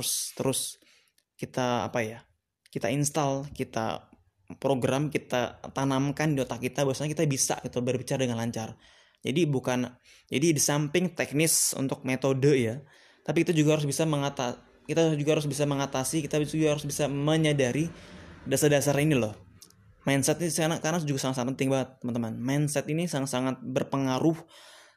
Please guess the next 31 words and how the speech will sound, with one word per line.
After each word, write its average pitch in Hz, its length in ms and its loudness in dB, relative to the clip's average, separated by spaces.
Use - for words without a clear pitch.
karena 170 240 0
ini 190 80 0
kita 196 160 0
tuh 214 320 2
harus 156 320 -2
mengobati 156 640 2
dari 156 240 4
dalam 131 400 2
tubuh 135 320 -2
dan 151 160 2
dari 156 240 6
luar 151 240 4
tubuh 151 160 2
tuh. 123 240 -2
Dari 143 160 2
luar 156 240 4
tubuh 151 240 4
itu 151 160 -2
kita 170 240 -2
menggunakan 131 720 0
metode, 123 560 4
teknik 135 480 -2
yang 127 240 0
dari 127 240 2
terapis 120 240 -2
bicara. 127 480 -4
Dari 160 240 4
dalam 165 240 4
tubuh, 147 320 0
kita 135 240 0
ini 185 400 2